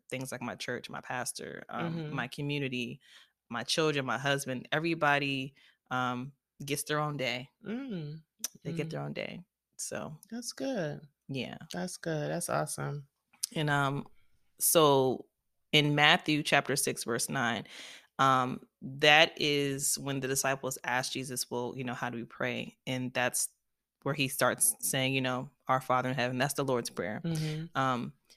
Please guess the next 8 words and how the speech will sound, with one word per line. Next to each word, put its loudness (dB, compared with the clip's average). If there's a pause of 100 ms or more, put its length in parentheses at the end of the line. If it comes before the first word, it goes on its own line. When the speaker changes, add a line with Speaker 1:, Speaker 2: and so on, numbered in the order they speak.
Speaker 1:
you 4
can 4
use 2
that 10
model 6
to -2
pray. 0
Um, -4